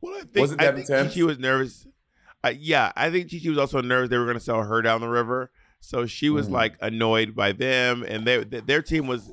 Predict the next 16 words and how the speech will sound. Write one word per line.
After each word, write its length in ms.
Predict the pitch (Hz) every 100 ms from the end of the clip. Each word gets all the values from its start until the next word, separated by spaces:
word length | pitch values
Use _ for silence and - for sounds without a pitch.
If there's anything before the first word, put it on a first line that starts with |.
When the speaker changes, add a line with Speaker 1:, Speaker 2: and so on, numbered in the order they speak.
| -
Speaker 1:
they, 120 | 131 123
they 140 | 135
were 140 | 139 131
not 180 | 123
in, 160 | 117 107
they 140 | 127
were 80 | 139
not 160 | 131 120
in, 80 | 113
in 160 | 110
a 60 | 113
good 180 | 104 95
place. 320 | 101 85 -
They 140 | 110
were 200 | 117 104
all, 540 | 101 107 110 107 104